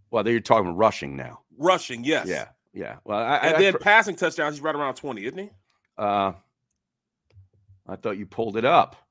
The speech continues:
Speaker 2: I'm looking at it now. I
Speaker 1: No,
Speaker 2: put
Speaker 1: he only has sixteen passing touchdowns and nine interceptions. Five had twenty-one passing touchdowns,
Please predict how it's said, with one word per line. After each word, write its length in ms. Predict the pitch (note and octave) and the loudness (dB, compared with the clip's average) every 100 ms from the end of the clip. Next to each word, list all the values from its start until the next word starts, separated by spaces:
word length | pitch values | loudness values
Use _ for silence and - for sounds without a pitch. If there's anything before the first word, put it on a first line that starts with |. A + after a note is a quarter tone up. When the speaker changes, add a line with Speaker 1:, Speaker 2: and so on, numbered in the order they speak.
| _ - | _ -16
Speaker 2:
I'm 100 | G#2+ | -12
looking 220 | B2 B2+ | -10 -6
at 80 | A#2+ | -6
it 80 | A2+ | -2
now. 260 | B2 G2+ | -2 -2
I 60 | G2+ | -4
Speaker 1:
No, 360 | A2 C3 B2 F2+ | -4 0 2 2
Speaker 2:
put 80 | A#2+ | 2
Speaker 1:
he 80 | A#2+ | 0
only 220 | C3 C3+ | 0 0
has 200 | B2+ G#2+ | 0 0
sixteen 960 | - - D#3+ - - D#3+ D#3 A2+ D#2 C#2 _ _ _ _ _ _ _ - | -4 -6 -8 -8 -8 -4 -2 -2 -6 -12 _ _ _ _ _ _ _ -4
passing 500 | B2+ B2 B2+ F#2+ E2 | 0 0 0 -8 -8
touchdowns 720 | - D#2 - C#2 C2+ B1 B1+ | -8 -8 -10 -14 -14 -16 -12
and 220 | F2+ F2+ | -8 -4
nine 300 | G#2 A2 A2 | -2 -2 -2
interceptions. 800 | G2 E2 - G#2 F#2 - B1 - | -4 -6 -6 -4 -4 -6 -16 -18
Five 340 | - A2 A2 | -2 2 2
had 200 | G2+ F#2+ | 0 -8
twenty-one 720 | - - A2+ G#2 G2 G2+ F#2 - _ _ _ | -8 -8 -4 -4 -2 -4 -4 -8 _ _ _
passing 420 | - F#2 F2 F2+ | -4 -4 -2 -8
touchdowns, 640 | D#2+ F2+ D#2+ - E2+ D#2 | -8 -8 -8 -8 -8 -8